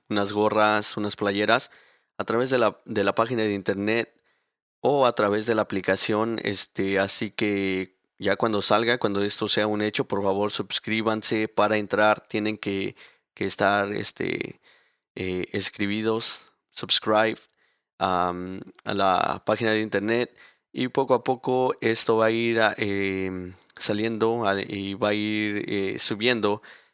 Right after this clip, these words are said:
Eh, también, este, otra de las cosas que quiero traer aquí a este podcast de, de Bad Karma son unas historias. Quiero brindarle a todo el público, em,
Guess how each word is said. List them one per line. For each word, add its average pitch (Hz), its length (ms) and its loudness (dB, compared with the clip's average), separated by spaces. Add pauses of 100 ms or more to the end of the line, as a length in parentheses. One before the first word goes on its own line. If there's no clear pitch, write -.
(120)
Eh, 98 200 -4
también, 104 380 -2
este, 101 420 -4
otra 107 260 -2
de 107 80 2
las 101 220 0
cosas 110 240 0
que 101 160 -4
quiero 107 500 0 (220)
traer 110 260 2
aquí 113 260 0
a 110 60 2
este 110 160 -2
podcast 117 480 0
de, 98 260 0
de 104 180 -4
Bad 107 280 2
Karma 120 400 2
son 110 400 -2
unas 110 380 -2
historias. - 800 -4 (560)
Quiero 117 800 0 (340)
brindarle 110 760 2
a 101 100 4
todo 110 240 0
el 107 80 -4
público, 110 600 -2 (520)
em, 90 580 -4